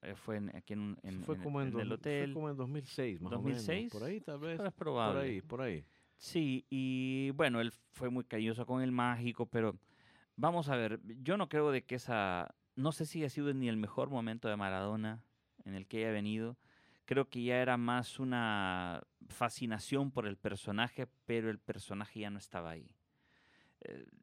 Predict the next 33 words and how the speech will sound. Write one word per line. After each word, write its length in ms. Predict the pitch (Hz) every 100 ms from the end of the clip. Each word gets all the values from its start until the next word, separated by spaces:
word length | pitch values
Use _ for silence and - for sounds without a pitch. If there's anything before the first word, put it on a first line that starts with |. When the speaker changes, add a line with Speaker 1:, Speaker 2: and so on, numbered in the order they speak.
| _
Speaker 1:
me 160 | - 101
daba 240 | 101 120
la 60 | 135
impresión 500 | 135 120 104 135 143
que 160 | 139 113
est-, 300 | 101 - -
que 140 | - 123
era 260 | 120 120
un, 720 | 120 120 120 117 110 107 107 _ _ _ _ _ _ _
un 160 | 147 135
Maradona 360 | 127 120 127 123
cansado, 640 | 104 104 - 123 131 165 - _ _ _ _ _ _ _ -
incluso 500 | 120 113 135 143 120
hastiado, 580 | 98 - 131 127 131 139 - _ _
Speaker 2:
Ujú. 200 | 90 85 85
Speaker 1:
eh, 300 | 104 98 95
cuando 320 | 113 113 107 107
vino. 360 | 123 127 127 - _ _ _ _ _ _ _ -
Eh, 680 | 104 101 95 92 90 85 80
varias 420 | - 92 113 131 127
gente 220 | 139 143
que 80 | 113
se 120 | 117
le 80 | 104
acercó 380 | - 98 135 143
me, 120 | 110 - _ -
me 120 | 82
cuenta 240 | - 95 98
que 100 | 92
los 100 | -
trató 240 | 92 98
muy 140 | 104 117
bien. 600 | 143 139 131 131 127